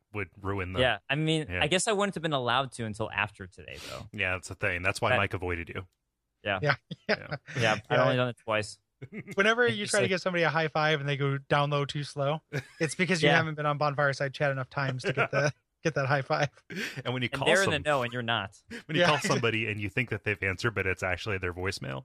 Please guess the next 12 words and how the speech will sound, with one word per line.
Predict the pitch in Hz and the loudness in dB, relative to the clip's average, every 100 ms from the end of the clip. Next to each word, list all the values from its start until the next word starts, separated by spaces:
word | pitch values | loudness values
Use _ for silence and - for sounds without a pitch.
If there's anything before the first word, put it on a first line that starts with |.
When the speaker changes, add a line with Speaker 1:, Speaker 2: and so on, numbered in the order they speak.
| - | -12
Speaker 1:
it's | - | -6
because | 104 - 90 | -4 -2 -4
you | |
haven't | 95 90 | -4 -6
been | 87 87 | -8 -8
on | 87 | -6
Bonfireside | 90 82 95 95 - | -6 -6 -8 -8 -10
Chat | - 104 - | -10 -10 -8
four | 131 117 | -8 -8
times. | - 78 - - - _ | -8 -10 -8 -14 -16 _
Speaker 3:
It's | - 139 | -16 -12
true. | - 143 127 | -4 -2 -2